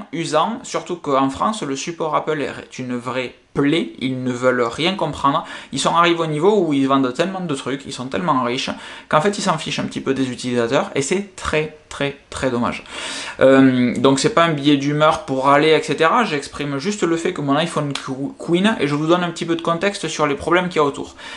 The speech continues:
Je râlerai potentiellement plus tard, j'envisagerai des actions potentiellement plus tard.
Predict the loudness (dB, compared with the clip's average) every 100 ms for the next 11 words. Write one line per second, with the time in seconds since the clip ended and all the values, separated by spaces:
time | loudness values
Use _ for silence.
0 | -14 2 4 6 6 4 2 0 0 -2
1 | 0 0 -2 2 4 4 2 0 0 0
2 | 0 0 2 2 2 0 -6 -10 0 2
3 | 2 0 0 2 2 0 0 0 -2 -2
4 | -2 2 2 2